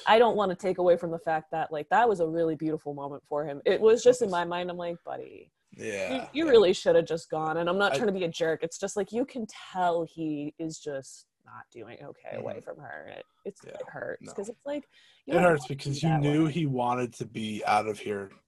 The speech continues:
Speaker 2: weeks ago.
Speaker 1: Yep. It really is. It's just, <sighs> it's, it's such a bittersweet situation 'cause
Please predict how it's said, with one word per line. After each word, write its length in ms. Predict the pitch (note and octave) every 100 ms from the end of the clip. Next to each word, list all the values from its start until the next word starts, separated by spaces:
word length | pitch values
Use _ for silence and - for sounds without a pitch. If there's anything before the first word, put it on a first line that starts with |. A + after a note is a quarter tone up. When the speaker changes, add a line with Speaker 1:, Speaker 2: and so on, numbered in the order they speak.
| -
Speaker 2:
weeks 300 | A2+ G#2+ -
ago. 320 | F#2+ - - - _ _
Speaker 1:
Yep. 280 | A#3+ C4+ - _ _ _ _ -
It 100 | A#3+
really 320 | B3 A3 F#3
is. 320 | D3+ D3 -
It's 320 | F#3 F#3 F3 -
just, 280 | G3+ - _
<sighs> 640 | - - - - - _ -
it's, 160 | A#3+ A#3+
it's 160 | C4
such 160 | C#4 D4
a 300 | C4 G3+ F3+ _ _ _ _ F3
bittersweet 640 | A3 A3+ A#3+ - A#3+ G3+
situation 580 | - G3 F3+ E3+ D#3+ D3
'cause 320 | E3+ D#3 D3+